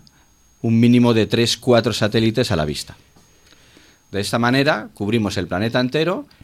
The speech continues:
y siempre tenemos tres, cuatro satélites. ¿Por qué tres, cuatro satélites? Porque para determinar nuestra posición necesitamos hacer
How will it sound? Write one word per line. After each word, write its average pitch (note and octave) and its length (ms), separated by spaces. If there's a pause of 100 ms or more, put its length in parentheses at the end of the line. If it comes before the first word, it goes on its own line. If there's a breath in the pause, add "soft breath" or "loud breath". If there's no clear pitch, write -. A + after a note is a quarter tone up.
(140 soft breath)
y - 80
siempre B2 320
tenemos A#2 440
tres, B2+ 220
cuatro G#2+ 220
satélites. E2+ 480
¿Por G#2+ 180
qué D3 120
tres, C#3+ 320
cuatro A2+ 300
satélites? - 680 (640 soft breath)
Porque F#2+ 500 (220)
para F#2 220
determinar G2+ 440
nuestra C3+ 300
posición C3+ 480
necesitamos A2+ 640
hacer B2+ 400